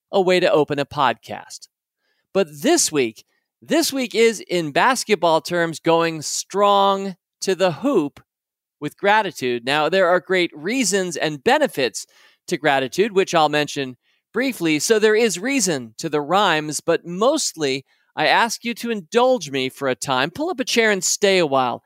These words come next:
and let us be grateful together. Let us reflect on our world at the end of another year. Let us rejoice in the good things that we have, for in a year that was so full of bad, as Sam Gamgee once said,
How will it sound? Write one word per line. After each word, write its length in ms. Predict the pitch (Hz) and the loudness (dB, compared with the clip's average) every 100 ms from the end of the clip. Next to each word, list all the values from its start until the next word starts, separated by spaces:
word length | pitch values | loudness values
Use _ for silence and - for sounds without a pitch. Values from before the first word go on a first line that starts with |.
| _ | _
and 160 | 196 208 | -6 0
let 160 | 220 302 | 0 0
us 140 | - | -2
be 140 | 285 | -6
grateful 540 | 214 147 185 196 - 202 | -8 0 0 0 -2 -4
together. 640 | - 170 165 147 120 104 _ _ _ | -4 -4 0 2 0 -8 _ _ _
Let 120 | 233 | -2
us 200 | 269 - | 0 0
reflect 580 | 233 202 - 220 233 - - | -2 -2 0 0 0 -4 -2
on 180 | 196 233 | 0 2
our 180 | 254 | 2
world 440 | 233 165 156 151 143 - | 2 2 2 2 -2 -2
at 160 | 175 | -2
the 180 | 196 185 | -2 -4
end 400 | - 185 214 233 - - | -2 -2 -4 -10 -6 -2
of 160 | 196 | 0
another 460 | 220 180 170 175 175 | 0 2 0 2 -2
year. 460 | 165 147 117 101 _ _ _ | -2 -4 -4 -10 _ _ _
Let 140 | - 196 | -2 0
us 180 | 202 - | 0 0
rejoice 540 | 175 - 208 233 220 | -2 2 2 4 2
in 120 | 196 | 0
the 80 | 180 | -2
good 300 | 143 285 262 | 0 0 0
things 340 | 208 160 135 | -2 -2 -2
that 120 | 143 120 | -8 -6
we 120 | 127 | -6
have, 340 | 131 127 120 _ _ _ _ | -4 -4 -6 _ _ _ _
for 200 | - 208 | -2 0
in 120 | 208 | 2
a 60 | 202 | 0
year 320 | 196 262 269 | 0 0 0
that 140 | 208 | 0
was 180 | 180 170 | 0 0
so 380 | - 226 247 262 | 0 2 2 0
full 240 | - 226 | 0 2
of 160 | 226 - | 0 0
bad, 320 | 185 156 135 | 2 4 2
as 160 | 135 - | -2 0
Sam 280 | 214 233 | 0 0
Gamgee 480 | 185 214 233 220 233 | 0 0 0 -2 -4
once 280 | 214 220 202 | 0 0 -2
said, 480 | - 226 240 240 | 0 2 0 -2